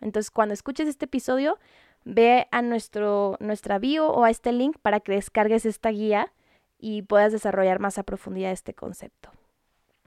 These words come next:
Entonces, bueno, con este preámbulo, que insisto, es mi visión hoy en día, ya a lo mejor un poco más evolucionada para mí. No tiene que ser para todos, pero yo sí creo que el propósito va de eso,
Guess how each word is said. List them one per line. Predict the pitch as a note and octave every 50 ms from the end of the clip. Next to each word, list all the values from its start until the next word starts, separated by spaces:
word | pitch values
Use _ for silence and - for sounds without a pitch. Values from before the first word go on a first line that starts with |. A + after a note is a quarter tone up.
| - _ -
Entonces, | - A#3+ A3+ A#3 A3+ G#3+ B3 B3 A#3+
bueno, | B3+ B3 A#3+ A3 A3
con | A3+ A3+ A#3
este | A#3+ - - C#4
preámbulo, | C4+ - B3 A#3+ A#3+ A#3+ B3 A#3+ A3+ A3 G#3+ G3+ G3+ A3 _ _ _ _ _ _ _ _ _ _ _
que | - B3
insisto, | A#3+ A3+ - C4+ B3 - - A3 G#3 - -
es | A#3+ C4 - - -
mi | A#3+ C4 C4+ C#4 C#4
visión | B3 A#3+ G#3 - - - A#3 A3 A3+ A#3+ - -
hoy | - A#3 A#3+ A3+
en | A3+ A3+ A3+ G#3+
día, | A3 G#3+ G#3+ G3+ G#3+ D4 - _ _ _ _ _ -
ya | G3+ F3+ G#3 G#3 G3+ G3 G3 G3+ G#3
a | G#3
lo | G#3
mejor | G#3+ G3+ - - G3+
un | G#3 G3
poco | G3+ G#3 G3 - G#3
más | G#3 G#3+ G3+ G3+ G3+ G3+ - - - _ _ _ _ _ _ _ _ _ _ _
evolucionada | - A3+ A3 A3+ A3+ A3 G#3+ G#3 - - - G#3 G3 G#3 G#3 G#3+ G#3+ G#3+ A3 A#3+ D#4+ G4 _ _ _ _ _ _ _ _ _ _ _ _
para | - A#3 - G2 G2
mí. | G2+ G#2 F#3 F3+ - _ _ _ _ _ _ _ _ _ -
No | A3+ A3+ A3+ A3+
tiene | A3+ B3 A#3+ A#3 A#3+ A#3
que | A#3+ A3+
ser | - A3 G#3 G3+
para | - A3 G#3 G3+ G3
todos, | G3 - G3+ G#3 G#3 A3+ D#4 - - _ _ _ _ _ _ _ _ _ _ _ _ _ _
pero | - C4 B3+ C4
yo | A#3+ C4 C4+
sí | - D4+ C#4
creo | - C#4 C#4 C4+ C4+ C4+ B3+ _
que | - C4+ C4+ B3+ B3 - _ -
el | A#3 A3+ G#3+
propósito | - A3 G#3+ G#3 G#3+ A#3+ A#3 A3+ - B3 A3+ - A#3+ A3+
va | A3 A3 G#3+ G#3
de | G#3 G#3 G3+
eso, | G3+ G3 - - F#3 - -